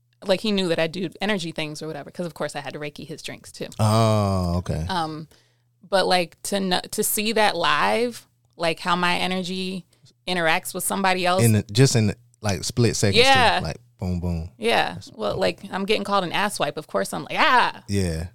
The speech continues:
Speaker 1: fuck you over here."
Speaker 2: Mm-hmm.
Speaker 1: Yeah.
Speaker 2: But anyway, Idris, your eyes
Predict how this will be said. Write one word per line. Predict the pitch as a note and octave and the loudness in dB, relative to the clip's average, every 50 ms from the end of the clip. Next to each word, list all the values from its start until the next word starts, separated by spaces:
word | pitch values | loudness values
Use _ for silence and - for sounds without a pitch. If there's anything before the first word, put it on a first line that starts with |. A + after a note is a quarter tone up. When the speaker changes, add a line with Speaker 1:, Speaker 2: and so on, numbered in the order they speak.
| _ | _
Speaker 1:
fuck | - - - - - | -8 -8 -6 -6 -4
you | G#2 F3 | -2 -2
over | D#3+ D#3 D#3+ | -2 -2 -4
here." | E3 E3+ E3 C#3+ - - | -6 -6 -6 -4 -4 -4
Speaker 2:
Mm-hmm. | E2 F2 F2 F2 - _ | -6 -6 -8 -10 -12 _
Speaker 1:
Yeah. | B3+ C#4+ C4 G3 F3+ - | -10 -8 -8 -8 -8 -4
Speaker 2:
But | A2+ - D#3 F3 - - | 4 6 8 8 8 8
anyway, | F3 G#3+ A3 G3 D3+ A#2+ G#2+ F#2 F2 F2 F2+ G2+ - - - - | 8 8 8 8 8 8 6 6 4 2 0 -2 -4 -8 -2 2
Idris, | D3+ F#3+ F3 - G2+ G2 F#2 - - - - - - - - - _ _ _ _ _ | 4 4 4 2 0 -4 -4 -4 -4 -4 -6 -6 -8 -12 -18 -20 _ _ _ _ _
your | G#2+ A#2+ C3+ A#2 - | 4 6 6 6 6
eyes | A2+ B2+ B2+ A2 G#2 F#2 D#2+ E2 F#2 - - - - - | 6 6 6 6 4 4 0 -2 -6 -6 -6 -6 -6 -8